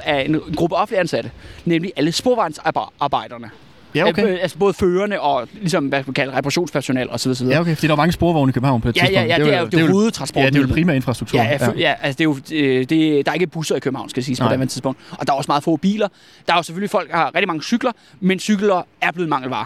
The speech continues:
Speaker 1: Du kan ikke skaffe gummi til dækkene, når
Speaker 2: Nej.
Speaker 1: vi når til nitten fireogfyrre. Så rigtig mange mennesker er simpelthen afhængige af, at sporvognen kører for at komme på arbejde.
Speaker 2: Ja.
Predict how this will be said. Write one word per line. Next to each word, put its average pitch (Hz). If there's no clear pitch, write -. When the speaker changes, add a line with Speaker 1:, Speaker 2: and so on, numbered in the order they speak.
Speaker 1:
Du 175
kan 170
ikke 165
skaffe 160
gummi 165
til 151
dækkene, 135
når 135
Speaker 2:
Nej. 127
Speaker 1:
vi -
når 151
til 143
nitten 139
fireogfyrre. 135
Så 156
rigtig 180
mange 143
mennesker 139
er 139
simpelthen 151
afhængige 175
af, 143
at 156
sporvognen 151
kører 147
for 143
at -
komme 139
på 117
arbejde. 120
Speaker 2:
Ja. 123